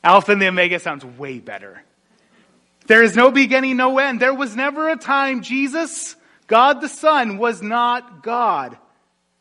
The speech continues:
There are unfortunately those with ma-, very major, huge ministries who get this confused. When I come up here, my first prayer before I come up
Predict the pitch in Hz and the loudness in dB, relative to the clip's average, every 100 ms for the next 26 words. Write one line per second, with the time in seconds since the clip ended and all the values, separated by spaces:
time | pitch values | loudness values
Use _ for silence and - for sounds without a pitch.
0 | - 190 196 196 214 214 220 208 175 214 | 0 4 4 2 -2 -2 -4 -8 -4 0
1 | 208 170 147 151 160 175 170 185 196 165 | 0 -2 -8 -12 -6 -6 -4 -4 -4 -6
2 | 180 196 170 185 180 180 _ _ _ _ | -6 -6 -4 -2 -2 -6 _ _ _ _
3 | _ _ _ _ _ _ _ _ - - | _ _ _ _ _ _ _ _ -14 -2
4 | 214 202 165 156 190 196 - - 143 131 | 0 0 -2 -4 -4 -4 -10 -10 -8 -8
5 | 120 - _ _ 180 170 175 170 - 175 | -10 -16 _ _ -6 -2 -4 -4 -12 -12
6 | 143 - 175 160 113 98 - - - - | -12 -12 -8 -6 -8 -12 -20 -18 -20 -20
7 | _ _ _ _ _ _ _ - 180 208 | _ _ _ _ _ _ _ 0 2 4
8 | 233 202 190 180 160 151 151 - 175 180 | 4 4 2 0 -4 -4 -6 -6 -8 -8
9 | - 170 156 135 131 131 160 151 - 156 | -8 -6 -4 -8 -12 -8 -6 -6 -8 -8
10 | 165 - _ _ | -8 -8 _ _